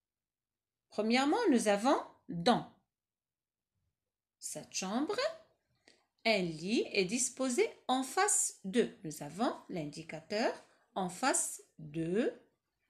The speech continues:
derrière, près de, près d'un, quelques mètres plus loin,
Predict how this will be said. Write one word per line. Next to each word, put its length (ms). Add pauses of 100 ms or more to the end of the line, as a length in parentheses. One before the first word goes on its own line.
(760)
derrière, 800 (2250)
près 560
de, 600 (1400)
près 500
d'un, 640 (840)
quelques 400
mètres 560
plus 480
loin, 580